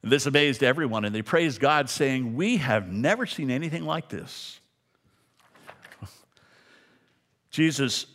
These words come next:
healed a lot of people in his ministry. And he did things like eating with sinners and tax collectors, those people who were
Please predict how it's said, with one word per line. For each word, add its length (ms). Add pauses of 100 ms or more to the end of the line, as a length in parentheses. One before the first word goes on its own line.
healed 360
a 20
lot 260
of 80
people 460 (460)
in 60
his 160
ministry. 520 (1900)
And 120
he 80
did 200
things 440
like 340
eating 460
with 200
sinners 520
and 180
tax 380
collectors, 680
those 240
people 380
who 160
were 380